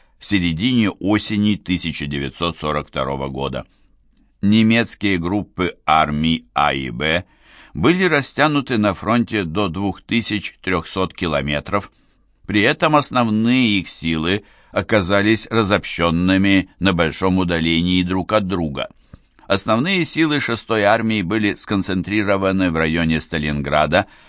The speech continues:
а её фланги прикрывали четыре армии союзников.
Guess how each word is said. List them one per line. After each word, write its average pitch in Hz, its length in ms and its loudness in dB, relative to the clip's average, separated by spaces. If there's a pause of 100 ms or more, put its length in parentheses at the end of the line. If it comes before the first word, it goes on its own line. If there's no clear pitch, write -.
(300)
а 90 120 2
её 104 220 4
фланги 175 480 2
прикрывали 131 960 0 (240)
четыре 113 600 2
армии 101 680 2
союзников. 73 920 -4